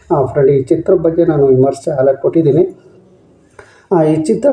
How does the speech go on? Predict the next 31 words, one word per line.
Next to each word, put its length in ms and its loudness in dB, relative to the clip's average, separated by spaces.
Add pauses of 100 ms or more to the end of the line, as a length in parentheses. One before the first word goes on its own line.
ಟೋಟಲ್ 280 4
ಕಲೆಕ್ಷನ್ 500 0
ಎಷ್ಟಾಗಿದೆ 520 0
ಅಂತ 200 0
ನಿಮಗೆ 260 2
ಮಾಹಿತಿ 420 0
ಕೊಡ್ತೀನಿ. 480 0
ನೋಡಿ, 200 4
ಇತ್ತೀಚಿನ 460 0
ದಿನಗಳಲ್ಲಿ 400 2
ಕನ್ನಡ 240 2
ಚಿತ್ರಗಳು 480 0
ಓಡೋದು 380 2
ತುಂಬ 260 0
ಕಷ್ಟ. 340 -6 (580)
ಅದರಲ್ಲೂ 220 2
ಪರಭಾಷೆ 540 2
ಚಿತ್ರಗಳು 500 0
ಬಂದ 260 0
ಅಂದ್ರೆ 320 2
ಕನ್ನಡ 240 -4
ಎತ್ತಂಡಿ 600 2
ಆಗೋದಂತೂ 560 2
ಗ್ಯಾರಂಟಿ. 400 0
ಅದೇ 220 0
ಥರ 160 0
ಇವರು 440 2
ಸಹ 200 -2
ಆಯಿತು. 600 -4 (260)
ಆದರೂ 220 2
ಸಹ, 480 -2